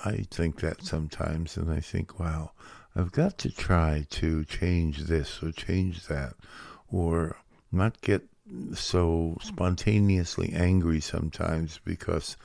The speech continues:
I can't get my point across or somebody isn't listening. And especially Pat, my wife, she goes <laughs> through this a lot, and, and, sh-, and she hates, uh, loud noises. So if I raise my voice at all, and I do it, I think,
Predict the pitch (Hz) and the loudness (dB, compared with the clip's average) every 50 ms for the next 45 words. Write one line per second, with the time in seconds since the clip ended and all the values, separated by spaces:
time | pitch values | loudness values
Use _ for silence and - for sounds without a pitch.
0 | - - - - - - - - - - 85 82 85 - - 101 92 85 82 - | -20 -20 -20 -20 -20 -20 -20 -16 -10 -6 -4 -4 -4 -2 0 2 2 2 2 0
1 | 87 - - - 82 78 78 - - - 92 90 85 85 80 - - 76 78 78 | -2 -2 0 0 0 0 -2 -2 0 2 2 2 2 0 -2 -2 -2 -2 -2 -2
2 | 78 - - - - - - 87 82 80 78 82 82 82 82 80 76 80 80 - | -4 -6 -6 -6 -6 -4 -2 0 2 2 2 2 2 2 0 0 -2 -2 -4 -2
3 | - 85 82 - 90 82 82 80 80 78 76 76 - - - - - - - - | -2 -2 -2 -2 -2 -4 -2 0 0 0 -2 -4 -8 -14 -20 -20 -20 -14 -8 -6
4 | 85 82 - - 95 92 - - 90 82 - - - 87 87 85 80 85 87 87 | -6 -6 -2 0 0 0 0 0 -2 0 2 2 2 2 2 0 0 0 0 2
5 | 87 90 90 87 87 - - - 104 98 95 98 95 95 95 - - - - - | 2 4 4 2 2 0 -2 -2 -2 0 2 2 2 0 0 -2 -4 -6 2 6
6 | 131 135 - - 95 90 - - - 98 92 90 92 90 87 85 - 69 117 101 | 8 8 8 8 4 2 2 0 -2 0 2 6 6 6 6 4 2 -2 -4 -4
7 | 98 92 87 - - - - - - - - - - 90 87 - - - - - | -2 -2 -4 -6 -8 -14 -16 -16 -18 -14 -6 -2 -2 -2 -2 -2 -6 -10 -6 -2
8 | 92 92 92 - - - 113 101 92 85 60 120 - - - - - - - - | 0 0 0 0 0 2 2 2 2 2 0 0 -2 -4 -10 -12 -12 -10 -6 -4
9 | 85 85 80 80 80 - - - - - - - - - - 87 85 87 90 92 | -2 -2 0 -2 -4 -6 -8 -14 -20 -20 -20 -20 -16 -8 -2 0 2 2 2 2
10 | 87 - - 95 92 90 104 98 - - - - - - 95 92 87 - - 87 | 0 0 0 0 2 2 2 0 -2 -6 -8 -6 -2 0 2 2 2 2 0 0
11 | 85 85 82 82 85 87 98 101 - - - 85 80 76 85 90 101 120 117 - | 0 2 2 2 2 2 2 0 0 -2 -2 -2 -2 0 0 2 2 2 0 -2
12 | - - - 85 80 78 71 69 71 80 92 107 - 90 90 95 104 117 131 117 | -6 -6 -4 -2 -2 -2 -2 -4 -4 -4 -6 -6 -4 -2 0 0 2 0 0 2
13 | 143 190 180 160 - - - - 98 92 87 - - 87 85 80 - - | 4 4 4 4 2 0 -2 0 0 0 0 0 -2 -2 -2 -2 -4 -6